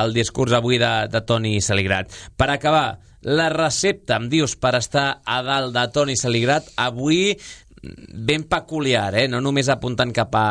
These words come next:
cap a la gespa, no li falta bona part de raó, la veritat, i molt en la línia també del que va comentar aquí a l'Hotel Suís Esteve Calzada ara fa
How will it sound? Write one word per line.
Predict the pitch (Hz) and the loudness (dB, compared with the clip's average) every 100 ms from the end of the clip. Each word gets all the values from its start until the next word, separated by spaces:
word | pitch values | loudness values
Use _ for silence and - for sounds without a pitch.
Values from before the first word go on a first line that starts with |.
| 104 | 0
cap | 107 104 | -2 -2
a | |
la | 101 107 | 0 2
gespa, | 151 - 151 151 - 147 | 2 2 0 0 -6 -6
no | 147 139 | 0 2
li | 127 - | 2 0
falta | 113 107 110 107 | 0 0 -2 0
bona | 107 98 | 0 0
part | 107 101 | 0 -2
de | 98 | -4
raó, | 101 98 127 | -2 2 2
la | 185 131 | 2 0
veritat, | 110 117 135 160 - - - | -2 -2 -2 -4 -12 -18 -4
i | 156 156 | 0 2
molt | 170 180 | 2 2
en | 180 | 2
la | 175 | 2
línia | 180 190 190 | 0 0 0
també | 175 170 165 | 0 0 2
del | 185 185 | 2 0
que | 139 | -2
va | 131 | -2
comentar | 143 139 131 143 | -2 -2 0 0
aquí | 117 139 | 2 0
a | |
l'Hotel | 131 135 127 | 2 0 0
Suís | 143 143 147 | 0 0 0
Esteve | 139 131 127 | 0 0 2
Calzada | 131 123 127 127 131 | 0 0 2 2 2
ara | 131 | 2
fa | 131 | 0